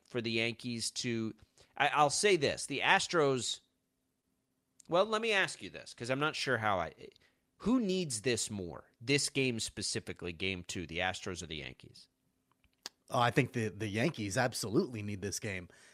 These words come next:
Speaker 2: um, solely because I think that they, they had an opportunity in game one. I know Justin Verlander is a Hall of Famer, without a doubt, um,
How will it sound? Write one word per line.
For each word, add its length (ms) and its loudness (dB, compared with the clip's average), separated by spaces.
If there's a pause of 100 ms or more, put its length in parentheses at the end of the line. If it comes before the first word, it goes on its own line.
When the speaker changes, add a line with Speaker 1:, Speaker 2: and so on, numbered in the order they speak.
(160)
Speaker 2:
um, 440 -4 (580)
solely 400 8
because 640 0 (400)
I 80 2
think 220 4
that 120 4
they, 400 4
they 220 6
had 180 6
an 80 4
opportunity 560 2
in 80 0
game 280 0
one. 360 0 (320)
I 160 4
know 320 12
Justin 500 2
Verlander 680 4 (500)
is 220 6
a 40 4
Hall 200 4
of 60 -6
Famer, 360 0
without 300 2
a 40 -2
doubt, 380 2 (340)
um, 440 -2